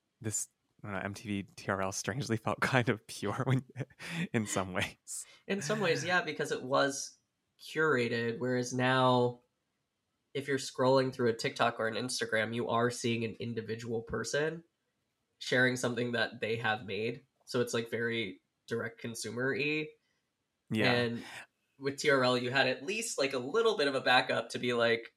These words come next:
Speaker 2: "Oh, maybe I don't like ninety-eight Degrees, but I'm not looking directly at Nick Lachey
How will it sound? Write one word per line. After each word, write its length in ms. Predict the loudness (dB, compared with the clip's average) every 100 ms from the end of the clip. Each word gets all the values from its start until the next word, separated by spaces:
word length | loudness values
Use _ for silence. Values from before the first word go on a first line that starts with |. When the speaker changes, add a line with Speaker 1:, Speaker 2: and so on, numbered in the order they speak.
| 6
Speaker 2:
"Oh, 220 | 8 8
maybe 300 | 6 4 6
I 80 | 6
don't 260 | 4 0 2
like 520 | 2 4 2 -6 -20 _ _ _ _ _ -4
ninety-eight 460 | -2 -2 -6 -10
Degrees, 760 | -8 0 2 4 2 0 -4 -8 _ _ _ _ _
but 100 | 0
I'm 140 | 2 4
not 300 | 4 2 2
looking 320 | 0 0 0
directly 460 | 0 0 2 2 2
at 120 | 2
Nick 160 | 0
Lachey 600 | 2 0 4 4 4 2